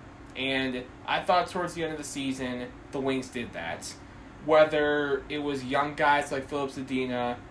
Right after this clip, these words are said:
or Joe Veleno playing well, even though Joe only played a couple games, he still looked good to close out the season. Whether it was young guys like that playing well, or whether it was veterans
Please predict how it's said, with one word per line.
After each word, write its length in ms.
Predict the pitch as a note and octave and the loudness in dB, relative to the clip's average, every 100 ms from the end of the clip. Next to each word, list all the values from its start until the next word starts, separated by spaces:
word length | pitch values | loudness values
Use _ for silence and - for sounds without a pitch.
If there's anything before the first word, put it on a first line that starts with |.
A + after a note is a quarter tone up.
| - | -4
or 240 | C3+ C3+ C3+ | 2 4 2
Joe 260 | C#3+ C#3 | 0 -2
Veleno 580 | C3 B2+ C3 B2+ A#2 A#2 | 0 0 0 0 -2 -4
playing 420 | - A#2+ A2+ G#2+ | -6 -6 -6 -8
well, 320 | A2 A2 G#2+ B2 | -10 -8 -6 -6
even 200 | B2 A#2+ | -6 -6
though 100 | A#2+ | -6
Joe 300 | A#2 B2 A#2 | -4 -2 -2
only 180 | A2+ A2 | -4 -8
played 240 | B2 G#2+ | -6 -6
a 40 | G#2 | -6
couple 220 | A#2+ G2 | -8 -8
games, 640 | A#2+ A#2 F#2 F#2 B2 - - - | -6 -6 -8 -10 -10 -10 -14 -16
he 160 | - C3 | -10 -8
still 200 | - C3 | -6 -4
looked 220 | B2+ A#2+ | -4 -4
good 200 | C3+ C3 B2+ | -2 -2 -2
to 100 | A2 | -8
close 260 | A#2 A2+ | -8 -6
out 160 | G2+ F#2 | -6 -8
the 80 | G2 | -10
season. 580 | - F2 F#2 G2 G#2 - - - - - - | -10 -12 -10 -10 -10 -12 -14 -18 -18 -16 -4
Whether 300 | D#3 E3+ F3 | 4 4 4
it 40 | |
was 140 | D3+ D3 | 2 0
young 180 | D3+ | 0
guys 220 | D#3+ D#3+ E3 | 2 0 0
like 160 | D#3 | 0
that 280 | C#3+ C3 - | 2 2 0
playing 360 | A#2 A2 G#2 G2 | -6 -6 -6 -6
well, 380 | G2+ G2+ G#2 - - - - - - - - - | -2 0 -2 -4 -16 -18 -18 -18 -18 -18 -4 2
or 120 | E3+ | 8
whether 280 | F3 F3 E3 | 8 8 4
it 60 | |
was 120 | D3+ | 2
veterans 720 | C3+ C#3 B2+ G2 F#2+ G2+ - | 4 4 4 -4 -8 -8 -10